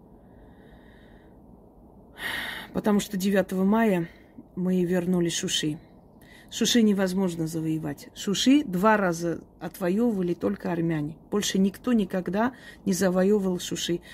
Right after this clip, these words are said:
Шуши стоит на ска-, на скале. Это невозможно. Только армяне завоевали, обратно вернули Шуши. Два раза.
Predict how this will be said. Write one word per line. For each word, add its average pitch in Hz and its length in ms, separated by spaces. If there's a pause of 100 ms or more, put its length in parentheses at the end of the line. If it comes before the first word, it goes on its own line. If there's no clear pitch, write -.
(120)
Шуши 269 340
стоит 233 500
на 190 160
ска-, 196 560
на 190 180
скале. 190 480 (1300)
Это 226 260
невозможно. 226 960 (600)
Только 233 400
армяне 196 420
завоевали, 175 600
обратно 185 640
вернули 170 540
Шуши. - 480 (680)
Два 208 260
раза. 165 360